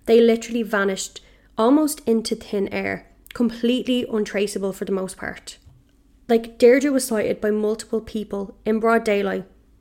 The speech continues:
and the last sighting was of her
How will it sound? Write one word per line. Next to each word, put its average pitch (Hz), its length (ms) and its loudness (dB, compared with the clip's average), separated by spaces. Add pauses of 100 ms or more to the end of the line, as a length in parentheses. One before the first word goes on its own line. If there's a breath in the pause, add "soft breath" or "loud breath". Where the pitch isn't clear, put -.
(160)
and 226 260 -2
the 240 80 4
last 226 520 0
sighting 202 560 -2
was 208 460 -2
of 214 320 -4
her 196 360 -2